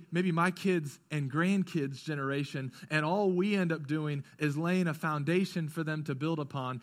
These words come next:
if that were to happen, would we be okay with it? The gospel of Jesus Christ can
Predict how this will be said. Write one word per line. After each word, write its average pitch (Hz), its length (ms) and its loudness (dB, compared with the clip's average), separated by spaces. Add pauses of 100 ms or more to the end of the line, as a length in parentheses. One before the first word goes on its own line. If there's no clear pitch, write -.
(140)
if 143 200 0
that 180 260 2
were 160 100 0
to 151 140 -4
happen, 131 420 -2 (220)
would 139 180 -2
we 139 140 0
be 139 220 -2
okay 123 520 -6
with 107 220 -8
it? 87 120 -8 (4000)
The 113 60 -10
gospel 143 680 0
of 120 80 -6
Jesus 131 440 -2
Christ 131 520 -4
can 110 300 -8